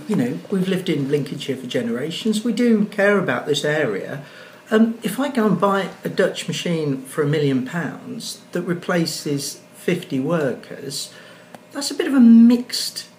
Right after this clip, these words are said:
blessing for the local economy. I think that people who argue in favour of a completely mechanised world are not realising the impact that will have on society. And I, I really do like the fact that our business supports lots of families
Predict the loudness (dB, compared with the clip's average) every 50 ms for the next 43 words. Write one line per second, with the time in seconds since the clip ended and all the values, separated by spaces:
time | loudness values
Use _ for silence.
0 | -20 -20 -20 -6 0 2 2 2 2 0 -2 -4 -4 -4 -4 -4 -2 -2 0 0
1 | 2 4 4 4 2 2 0 -2 -4 -4 -4 -2 0 2 2 2 2 0 -2 -6
2 | -8 -10 -12 -8 -4 -4 -2 0 0 0 0 0 -2 -2 -2 -2 -2 -2 -2 -2
3 | -2 0 2 2 4 4 4 2 0 -4 -12 -20 -20 -14 -6 -2 0 0 0 0
4 | 0 0 0 0 -2 -4 -4 -2 2 4 4 6 4 2 0 0 -2 -2 -2 -2
5 | -4 -6 -6 -4 -4 -6 -4 -2 -2 -2 0 0 -2 -2 -2 0 0 -2 -2 -4
6 | -4 -4 -4 -2 0 0 0 0 0 -2 -4 -4 0 2 4 4 4 2 0 -2
7 | -6 -10 -12 -14 -18 -20 -20 -20 -20 -20 -20 -20 -16 -4 2 4 4 4 4 2
8 | 2 4 4 4 2 2 2 4 4 4 2 2 0 -2 -2 -4 -6 -6 -6 -4
9 | -4 -4 -2 -2 -2 -4 -4 -8 -8 -8 -6 -4 -4 -4 -4 -6 -6 -6 -6 -6
10 | -6 -6 -6 -8 -10 -12 -16 -16 -12 -8 -4 -4 -2 0 0 2 2 2 2 2
11 | 2 2 4 4 4 4 4 2 0 -2 -6 -12 -12 -10 -6 -4 -4 -4 -4 -4
12 | -2 0 0 0 0 0 -2 -4 -4 -6 -8 -8 -8 -10 -8 0 2 4 4 2
13 | 2 -2 -2 -2 -2 -2 -4 -8 -8 -4 -2 -2 0 0 0 -2 -2 -4 -6 -8
14 | -10 -12 -12